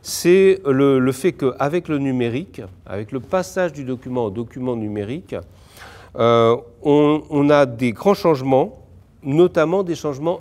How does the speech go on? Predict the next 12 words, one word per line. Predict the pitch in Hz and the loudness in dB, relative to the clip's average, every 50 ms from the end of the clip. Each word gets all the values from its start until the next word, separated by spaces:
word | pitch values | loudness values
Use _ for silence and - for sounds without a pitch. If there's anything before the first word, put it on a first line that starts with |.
| - | -8
économiques, | - 139 - - 170 160 151 139 135 113 92 - - - - - - - - - - - - _ - - - - - - - - - - _ _ - _ _ _ _ _ _ - - - - _ - | -10 -8 -4 -4 -2 -2 -2 -4 -6 -8 -10 -14 -20 -20 -20 -20 -20 -20 -20 -20 -20 -20 -20 _ -20 -20 -20 -20 -20 -20 -20 -20 -20 -20 _ _ -20 _ _ _ _ _ _ -20 -20 -20 -20 _ -18
qui | - 131 | -14 -10
fait | - 233 202 | -8 -8 -6
que | - 185 | -2 0
le | 175 156 | 0 0
document | 147 165 151 - - 165 170 180 175 151 | 0 -2 -4 -4 -6 -4 -2 -2 -2 -2
qui | - - | -4 -6
était | 143 127 127 - 147 131 | -8 -8 -6 -8 -8 -8
quelque | - 143 127 - | -6 -8 -10 -8
chose | - 143 139 123 107 | -8 -8 -8 -8 -6
de | 104 120 | -6 -6
rare, | 113 98 113 151 170 196 202 190 - - | -4 -4 -2 -2 -2 -2 -4 -8 -12 -20